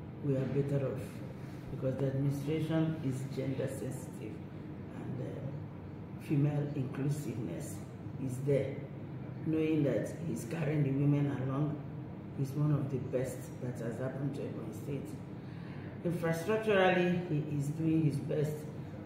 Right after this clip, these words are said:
to see that Ebonyi moves on with the tempo of the infrastructure we had on ground. Then when you have woman development, he is equally in woman development. And, um,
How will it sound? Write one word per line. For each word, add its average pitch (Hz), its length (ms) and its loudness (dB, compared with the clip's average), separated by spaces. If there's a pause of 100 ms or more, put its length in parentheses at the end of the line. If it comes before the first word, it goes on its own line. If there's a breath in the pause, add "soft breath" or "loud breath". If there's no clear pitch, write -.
to - 80 -6
see - 220 -4
that 147 360 0
Ebonyi 139 560 2 (500)
moves 175 360 -2
on 139 400 0
with 139 180 0
the - 360 -2
tempo 202 400 2
of 139 160 0
the 143 60 0
infrastructure 143 640 -2
we 135 140 -2
had 143 200 -2
on 135 180 -2
ground. 160 340 -2 (720 loud breath)
Then 170 200 4
when 185 100 4
you 202 140 6
have 175 420 2
woman 151 380 4
development, 139 880 2 (220)
he 131 260 -2
is 147 160 0
equally 151 380 0
in 139 280 0
woman 139 300 2
development. - 640 -4 (540 loud breath)
And, 120 280 -4
um, 117 320 -4